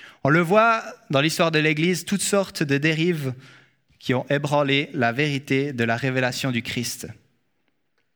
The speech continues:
Méfiez-vous des prétendus prophètes. Ils viennent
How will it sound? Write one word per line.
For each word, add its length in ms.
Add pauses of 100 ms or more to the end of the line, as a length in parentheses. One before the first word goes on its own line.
(600)
Méfiez-vous 600
des 140
prétendus 480
prophètes. 680 (540)
Ils 140
viennent 280